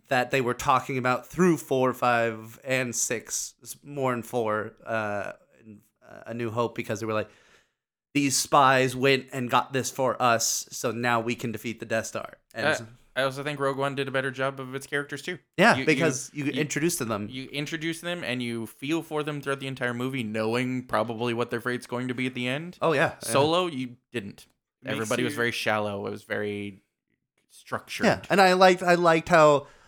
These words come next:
Speaker 1: I like how it again described a situation that we heard about from four, five, and six, the Kessel Run.
Speaker 2: Oh, yeah, the Kessel Run.
Speaker 1: And really described it in a way where it was like, "Oh, duh, it's a distance thing." And they always said it was a distance thing. It's not a time thing, because
Speaker 2: Yeah.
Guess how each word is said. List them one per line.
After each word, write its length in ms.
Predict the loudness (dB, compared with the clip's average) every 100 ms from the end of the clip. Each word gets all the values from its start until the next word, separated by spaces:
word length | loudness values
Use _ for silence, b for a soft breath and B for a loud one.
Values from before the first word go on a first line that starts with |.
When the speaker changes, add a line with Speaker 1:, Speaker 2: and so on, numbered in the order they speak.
| B 0
Speaker 1:
I 80 | 2
like 320 | 6 4 2
how 220 | 2 4
it 100 | 4
again 420 | 2 2 0 0 -4
described 480 | -4 2 4 4 0
a 140 | -4
situation 640 | -2 -2 -2 0 0 0
that 100 | -4
we 120 | -2 0
heard 240 | 0 0
about 320 | 2 0 0
from 360 | -2 -2 -4 -10 b b _ _ _ 0
four, 140 | 0
five, 120 | 0
and 120 | -4
six, 220 | -6 -6 -6
the 80 |
Kessel 380 | -6 -4 -2 -2
Run. 260 | 0 -2 0
Speaker 2:
Oh, 40 |
yeah, 140 | -2 -2
the 80 |
Kessel 280 | -6 -12 -16
Run. 80 | -20 -2
Speaker 1:
And 160 | 2 4
really 220 | 6 4
described 520 | 2 2 6 6 6
it 100 | 2
in 100 | 0
a 40 |
way 240 | 2 4 4
where 160 | 4
it 60 | 2
was 140 | 2
like, 220 | 4 2 6
"Oh, 280 | 8 8 4 _ _ _ _ _ _
duh, 320 | 6 6 6 0 -2
it's 160 | 0
a 60 | 0
distance 500 | 4 4 4 -2 0
thing." 260 | -2 -2 0
And 120 | 4
they 80 | 8
always 440 | 8 8 6 4
said 200 | 4 6
it 40 |
was 140 | 6 4
a 60 |
distance 280 | 2 2 0
thing. 180 | -2 -2
It's 100 | 0
not 120 | 2
a 60 | 2
time 400 | 4 4 4 2
thing, 260 | 0 0
because 420 | -2 2 2
Speaker 2:
Yeah. 40 | 2